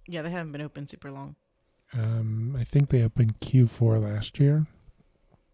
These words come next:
Speaker 1: Sure.
Speaker 2: It's, like, super recent. I don't even think they reached their year anniversary yet.
Speaker 1: I don't believe so either.
Speaker 2: Um, so they're, they're still new. They're still,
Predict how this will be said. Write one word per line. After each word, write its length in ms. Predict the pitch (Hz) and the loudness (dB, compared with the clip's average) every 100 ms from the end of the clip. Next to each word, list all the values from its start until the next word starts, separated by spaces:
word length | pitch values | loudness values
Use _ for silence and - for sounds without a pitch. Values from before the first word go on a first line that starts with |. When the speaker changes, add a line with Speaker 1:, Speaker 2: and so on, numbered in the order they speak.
| _ _ _ _ _ _ _ _ _ _ _ _ _ | _ _ _ _ _ _ _ _ _ _ _ _ _
Speaker 1:
Sure. 600 | - - - 147 175 294 - _ _ _ _ _ _ _ _ _ - | -20 -16 -12 -10 -8 -10 -16 _ _ _ _ _ _ _ _ _ -2
Speaker 2:
It's, 200 | 123 113 | 0 6
like, 240 | 139 123 - | 6 6 2
super 400 | - 127 117 104 | 4 4 4 -2
recent. 480 | 101 98 - 139 240 349 - | -4 -6 -8 -10 -14 -14 -4
I 40 | |
don't 180 | 113 113 | 0 2
even 220 | 113 110 | 2 0
think 240 | - 113 - | -2 -6 -4
they 160 | 104 | -4
reached 280 | 104 107 - | -4 -6 -6
their 120 | 135 135 | -8 -6
year 340 | 139 - - - | -6 -8 -14 -8
anniversary 640 | 135 143 127 - 85 170 180 | -6 -4 -6 -8 -8 -8 -10
yet. 160 | - - _ _ _ _ _ _ _ _ _ _ | -14 -18 _ _ _ _ _ _ _ _ _ _
Speaker 1:
I 100 | 175 | -10
don't 180 | 160 143 | -10 -10
believe 240 | 135 127 - | -12 -16 -16
so 140 | - | -20
either. 180 | - - _ _ _ _ _ - _ - | -18 -20 _ _ _ _ _ -20 _ -10
Speaker 2:
Um, 460 | 110 107 98 98 98 - _ _ _ _ _ _ _ _ _ - | -6 -6 -6 -10 -12 -20 _ _ _ _ _ _ _ _ _ -20
so 220 | - 147 127 | -6 2 6
they're, 140 | 135 | 6
they're 140 | 139 | 6
still 360 | 131 - 135 127 | 4 4 6 6
new. 520 | 120 127 139 156 151 | 4 4 4 2 0
They're 180 | 117 107 | -4 -8
still, 680 | - - 117 110 107 104 | -12 -12 -10 -10 -12 -14